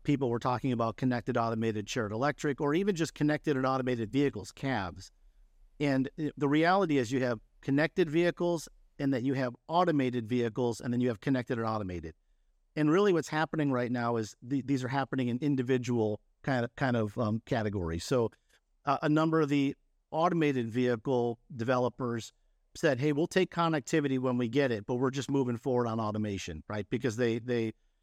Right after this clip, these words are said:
they realized that the, the connected vehicle piece took a little bit of more time to get the infrastructure up. And, and only now we're starting to see that connectivity is,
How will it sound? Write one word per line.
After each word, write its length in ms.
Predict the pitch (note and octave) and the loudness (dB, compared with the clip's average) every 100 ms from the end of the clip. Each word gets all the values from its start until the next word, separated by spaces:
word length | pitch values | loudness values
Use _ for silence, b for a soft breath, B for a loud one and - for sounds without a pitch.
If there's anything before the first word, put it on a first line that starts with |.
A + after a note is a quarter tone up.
| _ | _
they 80 | C#3+ | 0
realized 480 | C#3+ D#3+ D3+ C#3 B2 | 4 4 4 2 2
that 180 | C#3+ C#3 D3+ | 0 0 0
the, 240 | C#3 B2 - | 0 0 -2
the 60 | |
connected 560 | B2 D#3 D3+ D#3 C#3+ B2+ | -4 0 2 0 -2 -2
vehicle 320 | C3+ B2+ C3 | 2 2 0
piece 320 | G#2+ C3+ B2 | -2 -2 -2
took 180 | - C3+ | -2 -4
a 60 | B2 | -2
little 240 | C3 C3+ | 0 0
bit 160 | C3 B2 | 2 0
of 40 | |
more 140 | B2+ A#2+ | 0 -2
time 280 | C#3+ C3 | -2 -2
to 60 | B2 | -2
get 160 | A#2 - | -4 -2
the 120 | B2 | -2
infrastructure 580 | C3+ - C#3+ B2+ D3+ C3 | -2 -2 -4 -2 -2 0
up. 140 | C3 _ _ _ _ _ _ - | -2 _ _ _ _ _ _ -4
And, 320 | D#3 C#3+ C3 - - | 0 2 0 -6 -4
and 120 | E3+ | 0
only 240 | G3+ A3+ | 2 2
now 280 | E3+ E3 F#3 | 2 4 4
we're 140 | D3 | 2
starting 380 | B2 D#3 C#3 C3+ | -2 0 0 0
to 80 | B2+ | -2
see 240 | - D3 | -2 0
that 180 | B2+ B2 | 0 -2
connectivity 640 | - D3 C#3 - C3+ B2+ | -4 -4 -4 -2 0 0
is, 120 | A#2+ | -2